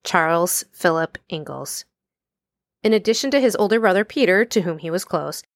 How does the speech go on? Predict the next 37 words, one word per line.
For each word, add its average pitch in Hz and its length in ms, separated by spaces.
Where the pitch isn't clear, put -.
there 220 100
were 226 120
several 233 540
other 185 220
younger 190 400
brothers 175 480
and 190 200
sisters, 151 580
totaling 180 540
nine 160 240
kids, - 480
ten 175 400
if - 200
you 160 160
include 160 400
the 165 40
poor 160 240
baby 156 320
that 156 220
lived 170 380
only 160 260
one 147 300
week. - 480
In 226 200
eighteen 285 400
forty-two, 269 680
the 185 160
Ingalls 214 340
family 226 380
made 214 160
a 220 60
pretty 311 400
big 349 220
move 170 320
from 190 280
New 190 80
York 175 540